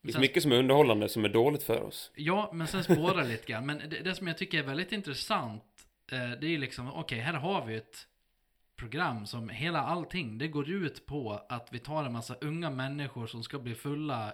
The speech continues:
Speaker 2: i ett hus. Det är varmt så de ska inte ha några kläder på sig och de är,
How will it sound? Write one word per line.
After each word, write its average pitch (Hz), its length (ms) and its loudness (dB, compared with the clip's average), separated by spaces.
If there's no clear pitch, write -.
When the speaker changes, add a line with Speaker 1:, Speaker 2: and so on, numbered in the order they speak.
Speaker 2:
i 127 160 -6
ett 117 180 -8
hus. 117 520 -6
Det 127 80 -8
är 127 40 -4
varmt 135 440 -2
så 127 140 -6
de 120 420 -8
ska - 160 -10
inte 127 120 -6
ha 143 80 -4
några 127 140 -6
kläder 131 320 -4
på 117 280 -8
sig 107 200 -10
och 110 100 -8
de 123 220 -4
är, 117 200 -4